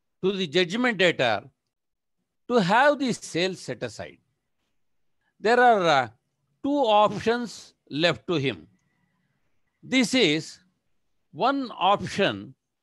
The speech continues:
is an application under Order twenty-one, Rule eighty-nine for setting aside the sale, and another option for making an application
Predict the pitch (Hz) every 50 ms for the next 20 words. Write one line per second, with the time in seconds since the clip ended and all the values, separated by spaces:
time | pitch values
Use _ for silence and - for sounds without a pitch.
0 | _ _ _ _ _ _ _ 185 208 190 147 226 214 196 190 185 - - 294 285
1 | 208 - 254 240 214 - - 226 240 240 240 233 214 185 185 175 170 175 202 208
2 | 185 202 196 202 - 180 196 202 165 214 226 196 214 208 202 185 170 180 170 160
3 | 151 156 156 156 147 - 156 151 135 143 143 135 113 95 98 113 139 _ _ _
4 | _ _ _ _ _ _ _ - 170 147 - - 175 135 185 185 185 151 147 135
5 | - 151 151 139 135 117 131 127 107 - - 160 151 110 87 85 - 143 - _
6 | _ _ _ _ _ _ _ _ _ - 170 202 202 180 160 160 185 226 262 285
7 | 294 311 302 285 262 220 190 - - - 135 - 160 127 101 92 95 - _ _
8 | _ _ _ _ _ _ _ _ - 208 208 202 175 180 180 233 277 - - 269
9 | 277 269 262 226 202 175 - - 190 220 190 - - 196 180 151 - - 160 139
10 | 110 95 95 117 135